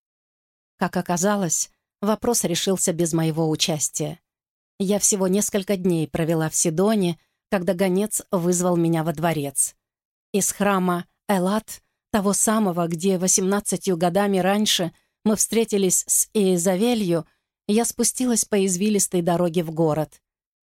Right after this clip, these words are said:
Я наслаждалась теплом утреннего солнца и запахом тимьяна, проросшего между булыжников. Где-то за крышами,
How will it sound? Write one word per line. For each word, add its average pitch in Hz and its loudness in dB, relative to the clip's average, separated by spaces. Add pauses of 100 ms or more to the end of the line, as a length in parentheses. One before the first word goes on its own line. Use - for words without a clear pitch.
(160)
Я 180 2
наслаждалась 175 0
теплом 175 -2
утреннего 170 0
солнца 208 0 (140)
и 202 0
запахом 190 0
тимьяна, 208 0 (400)
проросшего 180 0
между 170 0
булыжников. 160 0 (560)
Где-то 180 0
за 160 0
крышами, 190 0